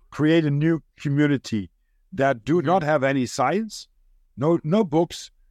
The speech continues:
Speaker 1: no scripture, no nothing, what they do is experiment, and they will,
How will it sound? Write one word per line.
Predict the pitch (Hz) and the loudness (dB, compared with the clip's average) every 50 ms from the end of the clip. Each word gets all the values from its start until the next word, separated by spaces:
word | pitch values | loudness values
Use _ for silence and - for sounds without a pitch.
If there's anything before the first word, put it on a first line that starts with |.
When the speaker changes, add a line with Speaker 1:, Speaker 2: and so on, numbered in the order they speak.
| _ _ | _ _
Speaker 1:
no | - 165 196 226 | -2 0 0 0
scripture, | 226 - - - 170 160 - - 165 156 139 | 0 -2 0 0 0 0 0 -2 -2 0 0
no | 123 127 139 175 196 | -2 -2 0 0 2
nothing, | 226 214 175 160 147 - 160 151 170 - _ _ _ _ _ _ _ _ _ _ _ _ _ _ _ _ _ _ - | 2 2 0 -2 -2 -4 -6 -6 -6 -8 _ _ _ _ _ _ _ _ _ _ _ _ _ _ _ _ _ _ -2
what | 143 190 220 196 175 151 123 | 0 0 0 0 -4 -4 2
they | 120 180 185 185 175 156 131 - _ _ | 4 4 4 4 2 -2 -6 -10 _ _
do | - 160 190 165 131 120 117 123 - - _ _ _ _ _ _ _ _ - | 0 2 4 4 4 2 0 -2 -8 -12 _ _ _ _ _ _ _ _ -2
is | 139 143 143 135 - - - - | 0 0 0 0 -4 -8 -14 -16
experiment, | 131 - - - - - 175 175 165 151 127 110 95 85 - _ _ _ _ _ _ _ _ _ _ _ _ | -14 -14 -14 -14 -2 2 4 4 4 4 2 0 -2 -8 -12 _ _ _ _ _ _ _ _ _ _ _ _
and | - 123 135 135 127 113 98 | -6 -4 -4 -4 -4 -4 0
they | 110 135 156 175 180 | 2 2 4 4 2
will, | 170 143 131 147 147 139 135 127 120 113 101 | 0 -2 -2 0 2 2 2 2 0 -2 -6